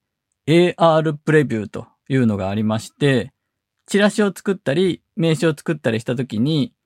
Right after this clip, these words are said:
エーアール機能を使って、カメラで自分の机の上を映して、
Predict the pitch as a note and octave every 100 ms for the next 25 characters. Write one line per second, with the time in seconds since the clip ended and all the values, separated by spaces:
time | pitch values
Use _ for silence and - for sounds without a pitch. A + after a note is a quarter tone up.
0 | _ _ _ - E3+ G3 F#3+ F#3 F#3 -
1 | G3+ F#3 C3+ A2+ - - A#2 - - F#3
2 | C3+ - _ _ _ - F3+ E3 C#3+ D3
3 | A3+ F#3+ A2+ _ - C#3+ C3+ C3 B2 A#2
4 | - _ - - B2 A#2 A#2 C3 A#2+ A2+
5 | G#2+ A#2 B2 - - F3+ A#2+ -